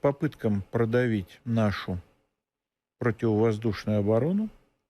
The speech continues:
к массовому применению ракет «матакмс», к совершенно гигантскому количеству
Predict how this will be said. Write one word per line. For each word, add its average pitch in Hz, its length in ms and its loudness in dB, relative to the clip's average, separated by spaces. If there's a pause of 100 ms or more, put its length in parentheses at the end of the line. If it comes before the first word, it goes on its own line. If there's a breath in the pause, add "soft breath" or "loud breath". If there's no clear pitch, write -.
(460)
к 156 120 2
массовому 143 800 2
применению 127 840 2
ракет 107 440 0
«матакмс», 160 840 -4 (180)
к - 80 -20
совершенно 156 760 0 (520 soft breath)
гигантскому 143 760 0
количеству 110 760 0